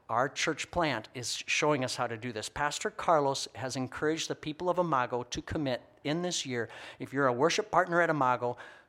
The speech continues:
to worship plus one, he calls it. Have you ever heard him say that? Some of you might have. Worship plus one,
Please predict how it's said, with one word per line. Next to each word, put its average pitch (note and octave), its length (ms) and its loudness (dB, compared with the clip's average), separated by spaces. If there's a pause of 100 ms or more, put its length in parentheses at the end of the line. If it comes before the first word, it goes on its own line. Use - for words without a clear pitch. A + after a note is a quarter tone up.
(120)
to A#2+ 240 -4 (160)
worship D#3 640 0 (380)
plus - 480 -2 (100)
one, A2 360 -4 (760)
he A#2 120 -12
calls F#2 300 -6
it. - 80 -20 (480)
Have A#2+ 120 -8
you C3+ 60 0
ever C#3+ 120 0
heard D3 180 0
him C#3+ 80 0
say C#3+ 240 -4
that? D#3+ 220 -4
Some B2+ 160 -4
of B2 100 -6
you B2 100 -4
might A#2 200 -4
have. F2+ 220 -14
Worship D3 480 0
plus - 300 0
one, G#2+ 240 -2